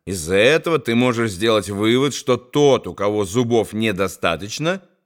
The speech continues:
плохо жует пищу и поэтому нуждается в двух желудках,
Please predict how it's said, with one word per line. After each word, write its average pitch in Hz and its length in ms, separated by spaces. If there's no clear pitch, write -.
плохо 185 420
жует 135 480
пищу 110 380
и 143 180
поэтому 131 680
нуждается 123 800
в 101 120
двух 139 300
желудках, 156 680